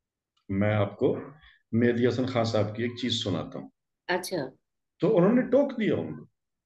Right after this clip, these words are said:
Speaker 1: उन्होंने कहा, "नहीं मियाँ, मेहदी हसन खान को सुनना होगा तो उनसे सुनेंगे, आप अपना कुछ सुनाइए।"
Speaker 2: क्या बात है,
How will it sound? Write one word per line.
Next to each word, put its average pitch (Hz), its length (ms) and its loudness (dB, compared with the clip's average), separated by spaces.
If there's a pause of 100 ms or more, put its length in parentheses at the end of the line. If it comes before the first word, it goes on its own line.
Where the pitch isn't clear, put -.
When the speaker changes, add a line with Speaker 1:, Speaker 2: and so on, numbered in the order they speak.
(280)
Speaker 1:
उन्होंने 170 160 6
कहा, 214 120 4
"नहीं 202 180 4
मियाँ, 240 260 0 (600)
मेहदी 139 220 2
हसन 165 220 2
खान 170 220 0
को 175 80 0
सुनना 160 340 2
होगा 170 280 0
तो 208 140 0
उनसे 185 260 2
सुनेंगे, 139 400 -4
आप 196 240 0
अपना 208 240 0
कुछ - 260 -2
सुनाइए।" - 240 -4
Speaker 2:
क्या - 240 -2
बात 196 320 2
है, - 140 -8